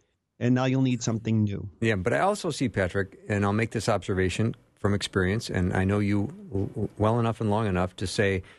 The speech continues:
Speaker 2: that you found great happiness in your peripheral vision when you're up there performing and having, um, a purposeful night of work. You look to your side and you go, "Wow, this is, this, I feel happy. This is fun."
Speaker 1: Yeah.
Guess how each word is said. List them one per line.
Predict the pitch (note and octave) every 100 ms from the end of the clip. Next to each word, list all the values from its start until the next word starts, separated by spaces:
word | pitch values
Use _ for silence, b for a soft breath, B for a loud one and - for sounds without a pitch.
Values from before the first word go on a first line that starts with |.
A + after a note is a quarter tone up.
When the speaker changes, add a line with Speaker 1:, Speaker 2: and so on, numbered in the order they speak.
| B B B _
Speaker 2:
that | G#2 G2+ C#2
you | G#2+ A2+
found | - A2+ G#2 G2+ F#2
great | G2+ A2 B2+
happiness | B2+ C3 - A2 G#2 -
in | G2
your | F#2
peripheral | F2+ G2+ F#2+ - F#2 F2
vision | G#2 F#2+ E2
when | F2
you're | G2 A2
up | G#2
there | G#2
performing | F2+ F2+ - F#2 F2+ F2+
and | F2
having, | E2+ G2 F#2 F#2+ F2 B B B _
um, | F#2 F#2
a | -
purposeful | G2+ - B2+ B2 G#2 - G#2+ G2+
night | G#2 G2+ G2+
of | - F#2 F2+
work. | F2+ G#2 G2+ - -
You | G2+ G#2
look | A2 -
to | G#2
your | F#2+
side | F#2 G2+ F#2+ F#2
and | F2+
you | F2+
go, | F#2 E2+
"Wow, | - G2+
this | F2+ -
is, | F#2 F#2+ -
this, | - G#2+ - -
I | G2+
feel | - F#2+
happy. | F2+ D#2+ F2+
This | F2 F#2
is | F#2+
fun." | - D#2 - _ _ _ _ _ _ - _ _ _
Speaker 1:
Yeah. | F3 D#3 A#2+